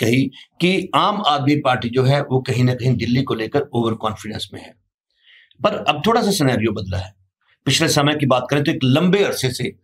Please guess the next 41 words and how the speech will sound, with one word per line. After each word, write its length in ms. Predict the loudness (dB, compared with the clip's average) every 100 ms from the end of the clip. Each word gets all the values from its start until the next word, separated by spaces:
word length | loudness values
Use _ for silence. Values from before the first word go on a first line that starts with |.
| _ _
अ, 40 | -4
आम 320 | 0 0 2
आदमी 160 | 2
पार्टी 320 | 2 0 0 0
जो 100 | 2
है 100 | 2
दिल्ली 240 | 2 0
की 100 | 0
सत्ता 260 | -6 -4 -4
पर 140 | -2
आसीन 340 | -4 -4 -4
रही 200 | -4 -2
है। 100 | -2 -4 -10 _ _ -20 _ _ _ _ -2
अ, 380 | 0 2 -2 -6 _ _ _ _ _ _
केजरीवाल 480 | 0 2 4 2 2
के 160 | 0 0
चेहरे 320 | 2 4 4
पर 200 | 2 0
चुनाव 300 | 2 2 2
लड़ा 160 | 2
जाता 260 | 2 0 2
रहा 140 | 2
है 160 | 4 2
हमेशा 340 | 2 0 0
दिल्ली 240 | -2 -2 0
में, 160 | 0 -2 _ _ -2
और 460 | 0 2 2 0 -2
उसका 240 | 0 2
फायदा 280 | 2 2 2
भी 120 | 0
हुआ 220 | 2 0
आम 120 | 0
आदमी 180 | -2 -6
पार्टी 340 | -8 -8 -8 -12
को। 240 | -14 -16 _ _ _ -6 0
लेकिन 220 | 0 0
इस 280 | 0 0 2
बार 380 | 0 0 -4 _ _ _ _ 0
जो 140 | 2
है, 200 | 4 2 0 -8 _ _ -2
अ, 320 | 0 0 -2